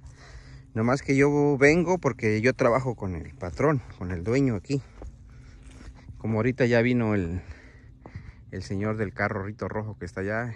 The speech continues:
es el hermano del patrón, el americano, y vino. Yo creo que alguien le ha de haber dicho que, que aquí hay, habemos un grupo de gente. Y vino, porque el patrón anda en la costa, anda en la playa. Tienen mucho dinero.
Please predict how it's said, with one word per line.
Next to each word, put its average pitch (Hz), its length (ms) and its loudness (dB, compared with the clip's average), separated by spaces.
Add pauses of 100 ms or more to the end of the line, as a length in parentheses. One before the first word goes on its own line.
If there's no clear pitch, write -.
(160)
es 98 140 -10
el 98 100 -6
hermano 95 340 -2
del 82 100 -8
patrón, 120 400 -6
el 104 80 -4
americano, 110 540 -2
y 101 80 -4
vino. 147 420 2 (720)
Yo 127 100 2
creo 131 120 2
que 127 140 0
alguien 123 260 0
le 101 60 0
ha 110 80 0
de 113 80 0
haber 107 140 0
dicho 117 220 -6
que, - 140 -12 (1900)
que 110 120 -4
aquí 113 260 -6
hay, 113 160 -4 (180)
habemos 110 300 -4
un 110 80 -6
grupo 113 260 -2
de 95 80 -2
gente. 135 340 2 (1300)
Y 120 160 2
vino, 170 440 8 (800)
porque 110 160 -2
el 101 40 2
patrón 113 300 2
anda 117 120 2
en 101 40 0
la 92 100 -4
costa, 117 320 -4
anda 107 120 -4
en 87 80 -6
la 78 60 -10
playa. 107 320 -4 (1080)
Tienen 104 220 -6
mucho 107 200 -8
dinero. 101 320 -8